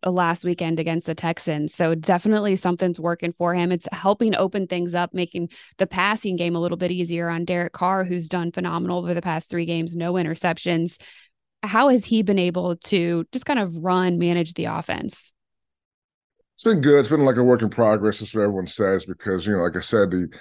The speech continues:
Speaker 2: expectations were so high. You know, Davante Adams and he were, you know, college buddies, heard about all the, the chemistry, how much they love each other, and how they're gonna, you know, they played catch every offseason, even when Davante was in Green Bay. So, the, the, you know, everyone thought they were gonna come in and,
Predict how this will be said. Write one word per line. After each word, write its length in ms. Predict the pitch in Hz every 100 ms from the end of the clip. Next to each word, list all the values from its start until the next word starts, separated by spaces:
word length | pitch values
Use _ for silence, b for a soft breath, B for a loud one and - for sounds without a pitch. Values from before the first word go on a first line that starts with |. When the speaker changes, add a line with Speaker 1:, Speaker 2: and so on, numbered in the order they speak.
| B B -
Speaker 2:
expectations 580 | 127 131 107 127 117 95
were 60 | 92
so 220 | - 98
high. 340 | 92 98 87
You 60 | 87
know, 80 | 85
Davante 300 | 101 101 92
Adams 360 | 90 92 78
and 100 | 80
he 100 | 98
were, 180 | 98 85
you 80 | 85
know, 60 |
college 420 | 78 95 95 90 82
buddies, 360 | 92 90 90
heard 140 | 92 92
about 220 | 92 87
all 120 | 92
the, 220 | 90 90 - B B B _
the 80 | -
chemistry, 580 | - 104 107 - 107 95
how 60 |
much 140 | 90 92
they 80 |
love 200 | 87 90
each 200 | 92 -
other, 360 | 98 95 92 87
and 80 | 78
how 120 | 90
they're 100 | 87
gonna, 260 | 90 85 87
you 80 |
know, 80 | 85
they 60 | 80
played 320 | - 101 90
catch 300 | 98 87 -
every 220 | 90 95
offseason, 500 | 87 90 107 87 92
even 260 | 90 90 90 B B B -
when 120 | 87
Davante 400 | 87 92 87 92
was 160 | 87
in 80 | 92
Green 280 | 85 92 85
Bay. 260 | 85 90 87
So, 180 | - 92 80
the, 100 | 78
the, 180 | - 90 - -
you 80 | 101
know, 60 |
everyone 280 | 98 113 101
thought 280 | - 98 85
they 60 | 92
were 100 | 82
gonna 200 | 95 92
come 20 |
in 140 | 92
and, 220 | 85 80